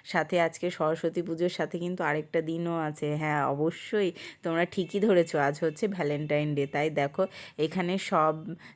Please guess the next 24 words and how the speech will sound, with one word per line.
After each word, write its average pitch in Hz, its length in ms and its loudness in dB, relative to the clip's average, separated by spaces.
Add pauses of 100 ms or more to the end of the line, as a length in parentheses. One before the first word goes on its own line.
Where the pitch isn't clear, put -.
ছেলে 160 360 2
মেয়েরা 160 360 0
তাদের 151 320 2
ভ্যালেন্টাইন 156 840 0 (520)
মনে 156 360 -2
হয় 175 240 2
ডে 160 220 2
পালন 151 420 2
করছে। 139 460 -4 (320)
তো 196 160 0
যাই 175 320 6
হোক, 180 340 4
আমরা 156 320 0
এই 160 160 2
ছবিগুলোই 156 600 0
তোমাদেরকে 151 640 0
দেখাচ্ছি। 151 600 -2
কত 175 200 -2
সুন্দর 170 560 -4
দেখো 170 380 -4
ছবিগুলো 165 580 -6
এঁকেছে, 165 360 -4
আমি 175 200 -2
সেটাই 170 460 -2